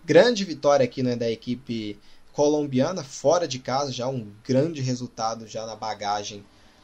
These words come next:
pra, pra próxima quinta, onde eles se enfrentam em Medellín. Daniel Abreu, foi um grande prazer aqui estar ao seu lado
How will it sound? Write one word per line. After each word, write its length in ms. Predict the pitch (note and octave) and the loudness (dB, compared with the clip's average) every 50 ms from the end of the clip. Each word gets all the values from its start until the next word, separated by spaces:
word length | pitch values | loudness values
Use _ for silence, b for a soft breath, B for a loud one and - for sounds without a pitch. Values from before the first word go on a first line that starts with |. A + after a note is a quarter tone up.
| _ - | _ -10
pra, 380 | - B2 A#2 A#2 A2+ A2 A2 - - | -2 2 4 4 4 2 0 -4 -4
pra 120 | - B2 A#2 | -2 -2 -2
próxima 380 | - B2 A#2 A2+ - A#2 A2 | 0 -2 -2 -2 -2 -4 -6
quinta, 340 | G#2 - - A#2+ A#2+ - A#2 | -8 -8 -10 -10 -8 -6 -6
onde 140 | A#2 A#2 A#2 | -6 -6 -8
eles 140 | A2+ A2 - | -10 -10 -10
se 120 | - B2+ | -8 -10
enfrentam 520 | A#2+ - - A#2 A2 A2 A2+ - G#2+ G#2 - _ _ _ _ _ _ _ _ _ _ _ - _ _ _ - _ - | -10 -12 -12 -10 -10 -10 -10 -10 -12 -12 -12 _ _ _ _ _ _ _ _ _ _ _ -20 _ _ _ -20 _ -4
em 220 | C3 C3+ C#3 C#3+ | -2 0 0 0
Medellín. 640 | C#3+ C#3+ D3 D#3 D#3 D#3+ D#3+ D3+ B2+ A#2 A2 G#2 G2 - _ _ _ _ _ _ _ _ - _ _ - _ - | -2 -8 -10 -10 -10 -8 -8 -6 -6 -8 -8 -12 -16 -20 _ _ _ _ _ _ _ _ -20 _ _ -20 _ 4
Daniel 400 | C3+ F#3 A3 A3+ A3+ A3 G#3+ G#3+ | 6 6 6 6 2 2 6 6
Abreu, 400 | G#3 F#3 C#3+ - G3 A3 A3+ G#3+ | 6 6 4 4 4 4 4 4
foi 160 | - G#3 G3+ | 2 0 0
um 80 | F#3 | 0
grande 320 | D3+ D3 D#3 F3+ F#3+ F#3 - | 0 0 0 0 0 -2 -8
prazer 400 | - D#3+ D3 C3+ B2+ C3 C#3+ C3+ | -10 -6 -6 -4 -4 -4 -2 -2
aqui 220 | B2+ B2+ - C3+ | -2 -4 -4 -8
estar 180 | B2+ - - C3 | -8 -6 -2 -2
ao 80 | C3 | -2
seu 220 | C3+ - D3+ C#3 B2+ | -2 -2 0 0 0
lado 360 | B2 B2+ C#3 C#3+ C#3+ C3+ | 2 2 0 0 -2 -6